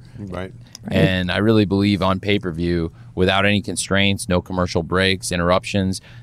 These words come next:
Speaker 2: these guys are gonna go out and I believe have one of the great pay-per-view matches we've had. And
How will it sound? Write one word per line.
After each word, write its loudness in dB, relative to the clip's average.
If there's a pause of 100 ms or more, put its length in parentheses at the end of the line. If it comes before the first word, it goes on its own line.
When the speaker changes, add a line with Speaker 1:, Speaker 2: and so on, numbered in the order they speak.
(100)
Speaker 2:
these 0
guys 4
are 2
gonna 2
go 2
out 4
and -4
I 0
believe 2 (220)
have -2
one 2
of 2
the 0
great 0 (180)
pay-per-view 0
matches 0
we've -4
had. -2 (320)
And 0